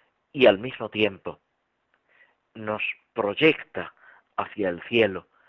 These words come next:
nos hace desear esa visión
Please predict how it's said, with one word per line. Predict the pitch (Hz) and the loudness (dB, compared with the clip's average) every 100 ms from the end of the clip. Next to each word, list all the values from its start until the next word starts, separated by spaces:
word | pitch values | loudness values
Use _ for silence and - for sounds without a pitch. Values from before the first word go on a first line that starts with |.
| - - | -20 -20
nos | - 120 - | -2 2 6
hace | 139 - 139 - | 6 10 8 8
desear | 139 120 120 - 120 123 - - _ - - _ | 0 4 4 6 4 4 2 -10 _ -20 -20 _
esa | 123 - 127 113 - - _ - | -6 6 8 8 4 -20 _ -18
visión | 120 117 104 151 160 165 | -10 -8 -2 6 6 6